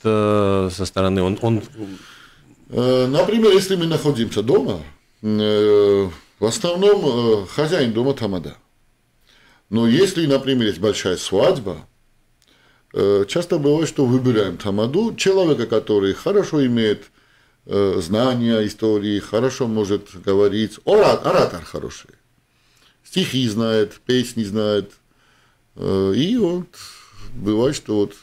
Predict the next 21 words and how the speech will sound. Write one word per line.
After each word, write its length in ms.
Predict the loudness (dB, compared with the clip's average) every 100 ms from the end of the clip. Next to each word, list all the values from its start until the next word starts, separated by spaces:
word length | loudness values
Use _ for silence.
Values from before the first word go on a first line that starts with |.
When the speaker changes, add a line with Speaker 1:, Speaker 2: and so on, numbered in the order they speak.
| _ _
Speaker 2:
тамада 520 | -4 -2 0 -2 -2
всегда 320 | -6 -8 -2 0
вот 200 | 0 -4 -10 _ -10
такой 280 | -2 -2 -2
человек, 500 | -2 -2 -2 -6 _ -20 -20 _ _ _ -8
который 320 | -2 0 0
и 60 | -2
выпить 540 | 0 0 -2 -6 -8 -8
может 520 | -2 0 2 2 0
хорошо. 720 | 0 2 2 0 0 0 -2 -12 _ -20 _ _ _ -20 _ _ _
А 180 | -2 0
с 80 | 0
рогом 400 | 0 4 6 6
у 40 | 4
нас 180 | 2
вот 120 | 2 0
особенный 520 | 2 2 2 0 -4
тост 320 | -4 -6 -8
пьет, 320 | -6 -6 -6
например, 460 | -12 -16 -8 -2 -2
там 260 | -4 -14